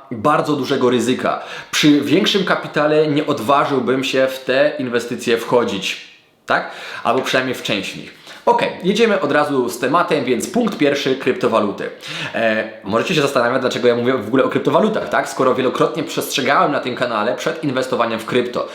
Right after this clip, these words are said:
To nie jest tak, że jestem przeciwnikiem kryptowalut. Mam spore ilości Ethereum, mam trochę Bitcoina, Ripple i mam też inne, e, kryptowaluty,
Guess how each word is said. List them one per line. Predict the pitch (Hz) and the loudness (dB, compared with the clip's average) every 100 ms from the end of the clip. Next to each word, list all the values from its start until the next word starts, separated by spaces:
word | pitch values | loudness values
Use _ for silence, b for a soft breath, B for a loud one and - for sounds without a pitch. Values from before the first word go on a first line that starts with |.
| B | B
To | 123 | -2
nie | 156 | 0
jest | 220 - | 0 -2
tak, | 135 147 | -2 0
że | 143 | 0
jestem | 135 135 | 0 -2
przeciwnikiem | - 127 117 139 139 104 | -4 -4 -2 0 0 0
kryptowalut. | 120 - - 98 92 | -2 0 0 0 -2
Mam | 117 165 160 151 | 2 2 2 -4
spore | - 180 170 | -4 0 2
ilości | 151 139 147 - 147 123 | 4 2 0 0 -4 -2
Ethereum, | 143 139 131 123 B B - | 2 4 6 2 B B 0
mam | 123 | 0
trochę | - 147 123 | 0 -2 0
Bitcoina, | 135 - 131 131 123 117 120 | 0 0 2 2 2 2 2
Ripple | 131 131 120 117 B B B | 0 -2 -4 -2 B B B
i | 147 | 2
mam | 151 151 | 2 0
też | 180 - | -4 -2
inne, | 180 156 139 135 131 | 2 2 2 0 2
e, | 123 120 123 | 4 4 2
kryptowaluty, | 123 - 143 135 117 123 131 127 | 0 -4 -2 2 2 2 2 0